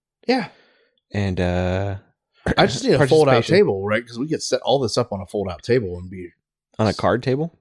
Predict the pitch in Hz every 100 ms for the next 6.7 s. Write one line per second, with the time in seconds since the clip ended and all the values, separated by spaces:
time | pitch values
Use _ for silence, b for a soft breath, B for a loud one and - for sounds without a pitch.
0 | - 113 113 110 - 101 131 85 76 104
1 | 92 85 107 - 82 104 131 160 139 117
2 | 123 139 120 95 95 92 90 92 85 _
3 | _ _ - 95 - - 147 147 120 95
4 | 95 123 123 135 - 107 131 127 123 123
5 | 131 123 127 117 143 143 120 117 101 104
6 | 101 - 113 - 104 92